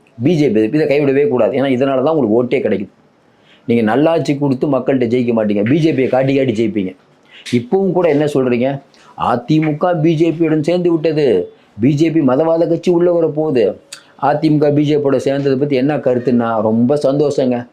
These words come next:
நான் ஒரு முப்பது நாள் பிரச்சாரத்துக்கு போலான்னு இருந்தேன். பிரச்சாரத்துக்கே போக வேணாம் போல சொல்றாங்க, வச்சுக்காருங்க. வேணாம் தலைவரே, பிரச்சாரத்துக்கே வேணாம் தலைவரே. ஏன்? மதவாத கட்சியோட அதிமுக சேர்ந்துருச்சு, முழுக்க முழுக்க ஊத்தி மூடிடும்னு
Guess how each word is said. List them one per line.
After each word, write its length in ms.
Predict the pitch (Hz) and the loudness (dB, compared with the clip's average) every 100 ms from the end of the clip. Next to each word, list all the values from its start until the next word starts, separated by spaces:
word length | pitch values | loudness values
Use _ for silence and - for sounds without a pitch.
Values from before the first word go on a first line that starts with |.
| _ _ _ _ _ | _ _ _ _ _
நான் 180 | - 120 | -2 0
ஒரு 140 | 117 110 | 2 2
முப்பது 360 | 120 143 123 | 0 0 0
நாள் 160 | 139 147 | 0 0
பிரச்சாரத்துக்கு 500 | 131 147 139 127 110 | -2 0 0 -2 -2
போலான்னு 240 | 127 123 113 | -2 -2 -2
இருந்தேன். 240 | 107 110 | -2 -2
பிரச்சாரத்துக்கே 600 | 120 110 139 131 143 165 | -4 -4 -2 0 0 0
போக 220 | 147 156 | -2 0
வேணாம் 140 | 151 139 | -2 0
போல 140 | 127 | -2
சொல்றாங்க, 440 | 110 107 151 165 147 | -2 -2 0 0 0
வச்சுக்காருங்க. 580 | 120 120 151 127 107 | 0 0 -2 0 0
வேணாம் 380 | 120 156 147 123 | 0 0 -2 -2
தலைவரே, 260 | 139 139 139 | 0 2 0
பிரச்சாரத்துக்கே 520 | 131 127 147 147 151 | 0 -2 -2 -2 -2
வேணாம் 240 | 135 143 | -2 -2
தலைவரே. 480 | 131 135 120 120 104 - _ _ _ _ | 0 0 0 -2 -4 -10 _ _ _ _
ஏன்? 240 | 131 160 - - _ - | -2 0 -2 -8 _ -6
மதவாத 340 | 110 143 156 147 | -2 2 2 2
கட்சியோட 300 | 147 151 143 | 2 2 2
அதிமுக 460 | 147 147 147 139 | 0 0 0 0
சேர்ந்துருச்சு, 600 | 131 143 143 120 110 98 | 0 0 -2 0 -2 -2
முழுக்க 520 | 117 104 123 175 180 151 | -2 2 2 2 0 0
முழுக்க 300 | 143 180 139 | 0 0 0
ஊத்தி 300 | 175 156 151 | 0 0 -2
மூடிடும்னு 420 | 156 143 143 | 0 0 0